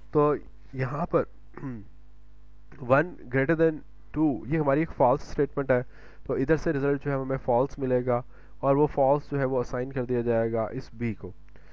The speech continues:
तो B जो है वो हमारे पास एक boolean वेरिएबल है। तो आप booleans को जो है वो आप यूज़ करेंगे, लेकिन boolean के अंदर जो पॉसिबल values हो सकती हैं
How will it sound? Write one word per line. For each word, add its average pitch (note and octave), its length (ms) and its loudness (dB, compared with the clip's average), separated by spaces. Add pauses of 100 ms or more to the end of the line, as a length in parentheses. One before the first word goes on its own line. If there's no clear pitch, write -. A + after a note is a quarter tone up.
(240)
तो C3 120 2
B C#3+ 260 -2
जो D#3 140 -2
है C#3 100 4
वो C3+ 100 4
हमारे B2+ 240 0
पास C#3+ 200 -2
एक C3+ 160 -2
boolean B2 220 0
वेरिएबल G2 600 -2
है। G2+ 80 -10 (800)
तो C3+ 80 2
आप C#3 200 2
booleans C#3+ 320 -2
को D3+ 120 -4
जो C#3+ 100 -2
है C#3 60 2
वो C3 120 2
आप A#2+ 180 2
यूज़ B2 200 -6
करेंगे, C#3 320 -2
लेकिन A#2+ 260 -4
boolean B2+ 260 0
के D3 100 -2
अंदर B2+ 140 -2
जो B2+ 100 -2
पॉसिबल C3+ 440 -2
values B2+ 320 2
हो A#2+ 80 -4
सकती - 340 -8
हैं A#2 160 -4